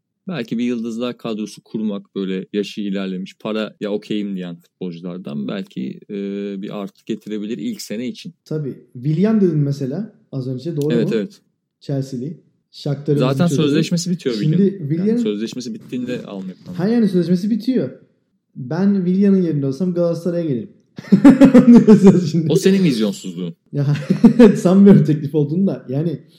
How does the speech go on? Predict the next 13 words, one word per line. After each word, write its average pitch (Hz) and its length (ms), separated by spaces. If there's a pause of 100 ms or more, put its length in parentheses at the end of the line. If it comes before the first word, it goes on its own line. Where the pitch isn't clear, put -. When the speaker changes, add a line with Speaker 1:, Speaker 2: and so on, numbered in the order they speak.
(400)
Speaker 2:
Willian 147 380
zaten 240 320
yıllardır 196 440
Premier 170 340
Lig'de 196 200
oynuyor 120 280
abi. 127 80 (760)
Zaten 151 420 (220)
Willian 175 400
Avrupa'yı 196 600
Shakhtar'da 202 500
da 214 40
gördü. 113 420